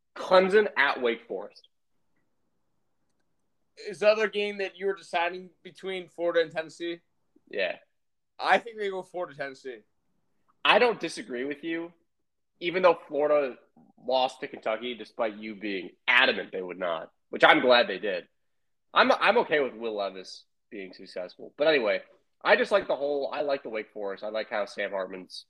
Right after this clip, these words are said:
Speaker 1: came back and, you know, they're good and everything. So give me Wake Forest.
Speaker 2: I'll take, I, I
Speaker 1: Well, who are they playing this weekend? Are them or Clemson playing anybody decent? I thought they might be.
Speaker 2: No, not this weekend.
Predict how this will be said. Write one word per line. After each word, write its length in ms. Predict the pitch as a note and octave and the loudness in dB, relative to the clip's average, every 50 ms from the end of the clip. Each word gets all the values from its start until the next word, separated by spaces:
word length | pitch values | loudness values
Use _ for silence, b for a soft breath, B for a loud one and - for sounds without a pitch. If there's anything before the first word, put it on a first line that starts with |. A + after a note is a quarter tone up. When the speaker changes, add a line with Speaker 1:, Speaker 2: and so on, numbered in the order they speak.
| _ - | _ -10
Speaker 1:
came 200 | - G#2+ G2 F#2 | -6 -6 -4 -2
back 320 | F#2 F2+ F2+ F2+ F2 - | -2 0 0 0 -2 -4
and, 180 | F#2+ F2+ F2+ F2 _ - | -10 -14 -14 -18 _ -14
you 80 | - | -10
know, 80 | F2+ F2 | -10 -8
they're 140 | E2+ F2 F2 | -8 -8 -10
good 220 | E2+ F2+ F#2 F#2 | -8 -8 -6 -6
and 100 | F2 F2 | -4 -4
everything. 400 | F2 F2 F2+ E2+ - F2+ F2+ F2 - | -6 -6 -6 -8 -8 -8 -10 -10 -10
So 200 | - - F#2+ F#2+ - _ _ _ _ _ _ _ | -10 -10 -10 -10 -12 _ _ _ _ _ _ _
give 100 | - F#3 | 6 8
me 60 | E3+ E3 | 8 10
Wake 240 | D#3 C#3 B2 - | 8 8 6 4
Forest. 320 | - A2 G2 F2+ F#2 - - _ _ _ _ _ _ _ _ _ _ _ _ _ _ _ _ _ _ _ _ _ _ _ _ _ _ _ _ _ _ _ _ _ _ _ _ _ _ _ _ _ _ _ _ _ _ _ _ _ _ _ _ _ _ _ _ _ _ _ _ _ _ _ _ _ _ _ _ _ _ - | -2 -4 -4 -4 -6 -10 -18 _ _ _ _ _ _ _ _ _ _ _ _ _ _ _ _ _ _ _ _ _ _ _ _ _ _ _ _ _ _ _ _ _ _ _ _ _ _ _ _ _ _ _ _ _ _ _ _ _ _ _ _ _ _ _ _ _ _ _ _ _ _ _ _ _ _ _ _ _ _ -6
Speaker 2:
I'll 160 | C3 D3 E3+ | -2 -2 0
take, 240 | E3+ G3 F#3 E3 - _ - | 0 -2 -10 -10 -12 _ -8
I, 140 | C3+ D3+ D3 C3 C3+ C#3+ | -6 -6 -6 -6 -6 -6
I 300 | D3+ D#3+ D#3+ D3+ D3 C3+ - - _ _ _ _ _ _ _ _ _ _ _ _ _ _ _ _ - - | -4 -4 -6 -8 -12 -18 -20 -20 _ _ _ _ _ _ _ _ _ _ _ _ _ _ _ _ -18 -10
Speaker 1:
Well, 160 | - G2+ G2+ | -8 -8 -4
who 80 | C#3+ | 2
are 20 | E3 | 2
they 100 | D#3+ B2+ | 2 2
playing 320 | - - - G2+ A2+ G#2+ F2+ | 2 0 -2 0 0 0 -2
this 160 | E2+ - - | -6 -10 -8
weekend? 340 | G2 G2+ - F2+ E2+ E2 E2+ | -10 -8 -6 -6 -8 -6 -6
Are 120 | F2 F#2 | -6 -2
them 120 | F#2+ G#2+ A#2+ | -2 0 0
or 80 | B2 A#2+ | 0 -2
Clemson 400 | - G2+ F#2+ F#2+ G2 G2 F#2+ F#2 | -2 -6 -6 -4 -4 -8 -8 -6
playing 220 | - F#2 F#2 F#2 | -4 -4 -4 -2
anybody 280 | F#2 F#2 F2+ F2+ F2 F2 | -4 -4 -4 -4 -6 -8
decent? 480 | E2+ - F2+ F2+ - - A2 A2 A2 _ _ | -8 -8 -10 -10 -8 -8 -8 -8 -10 _ _
I 60 | - G2 - | -14 -10 0
thought 160 | - A2 G#2 | 0 0 2
they 80 | - F#2 | 2 -4
might 320 | F2 E2+ F2 F2+ F2+ - | -2 0 0 0 0 -2
be. 220 | - G#2+ G#2 G2+ _ _ _ _ _ _ | -4 -8 -8 -8 _ _ _ _ _ _
Speaker 2:
No, 540 | C3 C#3 C#3+ D3 D3+ C3+ A#2 G#2+ G#2+ G#2+ _ _ _ _ A2 | -10 -6 -4 -2 -2 -4 -4 -8 -12 -16 _ _ _ _ -12
not 160 | B2+ C3 B2+ | -12 -12 -10
this 160 | C3 C3 - - | -12 -18 -16 -16
weekend. 300 | G2+ G2+ G#2 G#2+ G#2+ | -16 -16 -16 -16 -20